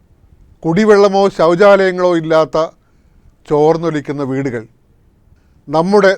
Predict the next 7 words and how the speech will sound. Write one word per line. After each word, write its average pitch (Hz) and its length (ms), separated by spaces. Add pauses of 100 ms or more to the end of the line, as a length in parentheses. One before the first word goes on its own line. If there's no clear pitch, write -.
(140)
തറവാടുത്ത 185 580 (120)
ഘോഷണങ്ങളെ 165 560 (220)
കൊഞ്ഞനം 160 440
കുത്തുന്നവയാണ്. 131 600 (1600)
നെന്മേനി, 214 480 (180)
കോളിയാടി, 190 600 (180)
കളപ്പുരയിൽ, 165 580